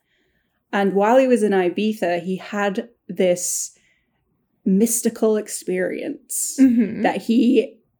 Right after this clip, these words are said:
Speaker 1: he describes as an encounter with the voice. And
Speaker 2: Not the T V show.
Speaker 1: Not the T V
Speaker 2: Not
Speaker 1: show.
Speaker 2: the T V show.
Speaker 1: <laughs> But he,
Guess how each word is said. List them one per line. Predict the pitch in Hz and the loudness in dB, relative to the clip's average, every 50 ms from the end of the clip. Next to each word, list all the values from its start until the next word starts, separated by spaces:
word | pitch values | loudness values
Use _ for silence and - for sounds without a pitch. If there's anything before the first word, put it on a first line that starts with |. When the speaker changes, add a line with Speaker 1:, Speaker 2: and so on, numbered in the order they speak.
| _ _ | _ _
Speaker 1:
he | - - 226 208 208 | -8 -6 -4 -4 -4
describes | 208 196 196 - - 196 190 185 190 180 - - 185 | -4 -4 -4 0 0 2 2 2 2 0 -2 -2 0
as | 180 175 180 180 170 - - - | 0 0 0 0 -4 -6 -4 -2
an | 196 190 | 0 0
encounter | 180 180 180 - - 208 208 214 214 - 220 202 | 0 0 -2 -4 -6 -4 -4 -4 -2 0 0 2
with | 190 196 190 185 - - _ _ _ _ | 2 2 0 0 -4 -10 _ _ _ _
the | - 185 - 190 180 180 | -8 -4 -2 -2 -4 -2
voice. | 170 196 185 185 - - - - - - - - - - - - - - _ _ _ _ _ - - - - - _ _ | -2 -2 -2 -2 -4 -6 -10 -12 -10 -6 -6 -4 -4 -6 -8 -10 -14 -18 _ _ _ _ _ -20 -20 -20 -20 -20 _ _
And | 208 208 190 185 180 185 185 185 254 240 | -2 0 0 0 0 -2 0 2 6 6
Speaker 2:
Not | 240 208 196 202 - | 6 6 4 0 -4
the | 202 | -6
T | 202 - 190 | -6 -6 -6
V | 165 175 180 196 | -6 -6 -6 -8
show. | - - - - - 208 247 240 | -10 -12 -14 -12 -10 -10 -4 -2
Speaker 1:
Not | 233 208 185 165 160 - | -2 0 0 -2 -2 -2
the | 226 | -2
T | 220 - 294 247 214 | 0 2 0 0 2
V | 202 214 | -2 -4
Speaker 2:
Not | 220 233 | -4 -2
Speaker 1:
show. | 208 240 196 175 170 170 175 | 0 0 0 0 0 -2 4
Speaker 2:
the | 240 381 | 6 6
T | 415 | 8
V | 403 381 381 381 - - | 8 6 4 0 0 4
show. | - 508 403 - - 508 415 - - - | 4 4 4 4 4 2 2 2 0 -8
Speaker 1:
<laughs> | - - - - - - - - - _ 208 | -16 -18 -18 -18 -20 -20 -20 -20 -20 _ 6
But | 220 233 220 196 - - - | 8 8 8 6 2 -2 -8
he, | - 202 202 233 226 220 214 214 208 196 180 - | -8 -2 0 2 2 2 0 0 0 -2 -2 -4